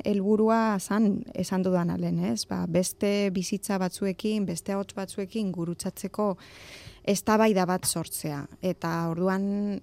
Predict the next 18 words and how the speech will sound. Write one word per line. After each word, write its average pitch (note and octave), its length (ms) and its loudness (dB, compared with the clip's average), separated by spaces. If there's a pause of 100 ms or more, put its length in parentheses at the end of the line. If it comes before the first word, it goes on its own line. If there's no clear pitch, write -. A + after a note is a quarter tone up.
e, F3 220 -2
bost F3+ 380 -2
aurkezpen F#3+ 600 0
egin F#3 240 2
ditut G#3+ 400 -2
orain F3+ 320 0
arte, F3+ 380 -4 (680)
leku E3 760 0
ezberdinetan, E3+ 800 2
orain F3+ 280 0
azkenengoa F3+ 640 0
izan F3 240 -2
da E3+ 80 -2
Santurtzin F3+ 640 0
ezkerraldean F3 640 0
lehenengoa E3 400 0
egin E3 200 0
dudana, F#3+ 440 0